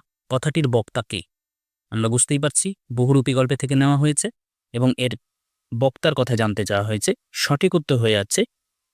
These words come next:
অনাদি। নয় নম্বর প্রশ্ন, "তোমাকে আমরা তোপের গোলায় উড়িয়ে দিতে পারি",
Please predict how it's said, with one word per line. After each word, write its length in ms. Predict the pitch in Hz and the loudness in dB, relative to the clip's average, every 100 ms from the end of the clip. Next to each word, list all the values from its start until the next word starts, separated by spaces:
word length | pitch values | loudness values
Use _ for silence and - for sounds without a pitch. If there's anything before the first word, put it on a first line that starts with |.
| _ | _
অনাদি। 360 | 127 123 107 85 - _ _ _ _ _ _ _ _ _ _ _ _ _ _ _ _ _ _ _ - | 2 4 4 -2 -12 _ _ _ _ _ _ _ _ _ _ _ _ _ _ _ _ _ _ _ -2
নয় 140 | 139 | 0
নম্বর 260 | 135 110 98 | 2 0 -4
প্রশ্ন, 300 | - - - _ _ _ _ _ _ _ _ _ | -8 -16 -18 _ _ _ _ _ _ _ _ _
"তোমাকে 360 | 156 165 170 196 | 0 2 2 0
আমরা 340 | 156 151 123 139 | 2 2 2 0
তোপের 300 | 170 147 170 | -2 0 0
গোলায় 340 | 139 143 151 156 | 2 2 2 2
উড়িয়ে 240 | 156 160 147 | 2 4 2
দিতে 200 | 123 110 | 0 -2
পারি", 200 | 90 | -6